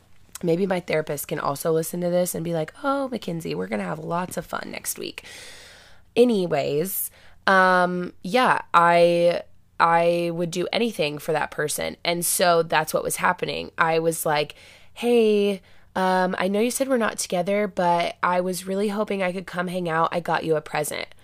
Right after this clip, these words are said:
Mackenzie, the desperation is dripping, sis. And he would say yes, because who doesn't like a good present?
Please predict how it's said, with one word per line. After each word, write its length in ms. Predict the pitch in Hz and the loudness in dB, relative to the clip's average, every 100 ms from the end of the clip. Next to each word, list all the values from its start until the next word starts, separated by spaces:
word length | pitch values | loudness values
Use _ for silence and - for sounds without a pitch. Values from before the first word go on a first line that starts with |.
| _ _ - - _ _ _ - - _ _ | _ _ -20 -20 _ _ _ -20 -20 _ _
Mackenzie, 800 | - 170 - 139 127 113 110 - _ - - _ _ _ - - | -8 -6 -6 -12 -12 -14 -14 -18 _ -20 -20 _ _ _ -20 -12
the 140 | 180 | -8
desperation 920 | 185 202 202 - 165 147 147 151 156 - - | -4 -2 -4 -4 -2 -2 -4 -6 -10 -12 -8
is 280 | 143 135 | -8 -8
dripping, 1000 | 143 143 147 143 151 151 - 147 110 - - - - _ - | -12 -8 -8 -4 -2 -2 -4 -10 -8 -12 -18 -20 -20 _ -12
sis. 640 | - 139 143 - - - - - - - - _ _ - | -8 -6 -6 -6 -6 -8 -12 -20 -20 -20 -20 _ _ -4
And 500 | 190 185 175 170 170 - _ | 0 2 2 2 -2 -8 _
he 220 | - 170 | -12 -4
would 140 | 160 160 | -2 2
say 180 | 196 214 | 4 4
yes, 380 | 160 147 170 | 2 0 -2
because 320 | - 165 165 - | -6 -4 -4 -2
who 80 | |
doesn't 200 | 151 156 | -2 -2
like 200 | - 160 | -4 -6
a 20 | 165 | -4
good 180 | 190 | -6
present? 440 | - 156 151 151 | -4 -4 -2 -2